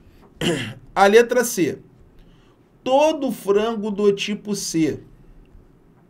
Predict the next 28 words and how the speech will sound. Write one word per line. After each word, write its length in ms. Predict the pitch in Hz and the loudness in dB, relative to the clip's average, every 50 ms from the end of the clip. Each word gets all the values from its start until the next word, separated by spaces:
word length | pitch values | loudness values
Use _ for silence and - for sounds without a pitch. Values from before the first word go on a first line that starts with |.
| _ _ _ _ _ _ _ _ _ | _ _ _ _ _ _ _ _ _
é 200 | 156 175 214 240 | 2 6 6 6
também 600 | 233 - - 208 190 165 143 135 156 165 160 147 | 6 4 0 0 0 0 0 0 0 0 0 -2
do 120 | 135 135 | -4 -6
tipo 440 | 131 131 - 123 117 117 - 113 131 | -6 -6 -8 -12 -12 -12 -8 -4 -2
A? 260 | 151 156 131 - - - _ _ _ _ _ _ _ _ _ _ _ _ _ _ _ _ _ _ _ _ _ _ _ _ _ _ _ _ _ _ | -2 -2 -2 -4 -10 -20 _ _ _ _ _ _ _ _ _ _ _ _ _ _ _ _ _ _ _ _ _ _ _ _ _ _ _ _ _ _
Todo 360 | - 180 202 220 208 175 175 | 4 4 6 6 4 2 0
frango 460 | 170 170 - 147 139 143 143 139 127 131 | -2 -2 -4 -4 -4 -4 -4 -6 -8 -8
do 140 | 127 123 | -8 -10
tipo 320 | 113 - - 117 113 - 117 | -12 -12 -14 -16 -14 -16 -18
C 340 | - - - 123 113 110 113 - - - - - _ - - - - - - - _ _ _ _ _ _ _ _ | -16 -14 -10 -10 -10 -10 -12 -18 -20 -20 -20 -20 _ -20 -20 -20 -20 -20 -20 -20 _ _ _ _ _ _ _ _
é 180 | 147 165 185 | 0 0 0
também 560 | 190 190 - 180 160 151 131 127 135 135 135 131 | 0 0 0 0 0 0 -2 -2 -2 -2 -2 -4
do 120 | 120 120 | -6 -8
tipo 400 | 120 - - 110 120 - 120 123 | -10 -10 -14 -16 -14 -10 -8 -6
A? 240 | 135 139 - - - - - _ _ _ _ _ - - _ - _ _ _ - | -6 -6 -6 -10 -14 -20 -20 _ _ _ _ _ -20 -20 _ -20 _ _ _ -10
Não 320 | 143 143 139 135 131 127 | -8 -4 -2 0 0 -2
necessariamente. 1120 | 127 131 135 131 - 170 165 - - 175 180 220 - 381 294 - - - - - - - - - - _ | -2 -4 -4 -4 -4 -6 -6 -2 -2 -2 -2 -2 -6 -8 -10 -10 -10 -12 -14 -16 -18 -20 -20 -20 -20 _
Eu 80 | - 117 | -16 -12
não 100 | 131 180 | -12 -12
posso 380 | 202 - - 214 208 - - 160 | -10 -6 -6 -6 -6 -6 -6 -6
garantir 400 | 156 151 147 143 143 139 139 135 | -6 -6 -6 -8 -10 -8 -8 -8
isso 160 | 131 131 - | -10 -10 -12
pra 120 | - 123 | -14 -14
você. 360 | 120 123 120 113 - - - - _ _ _ _ - _ _ _ _ - - _ _ | -12 -12 -12 -14 -16 -20 -20 -20 _ _ _ _ -20 _ _ _ _ -20 -20 _ _
Ó, 180 | 117 110 - - - _ | -12 -12 -12 -14 -18 _
esse 320 | - 135 160 170 170 - 170 | -4 -2 -2 -2 -2 -4 -6
frango 360 | 170 - - 131 127 123 120 | -6 -4 -6 -6 -6 -6 -6
aqui 400 | 117 120 - 185 226 208 - - | -8 -8 -8 -6 -4 -4 -4 -6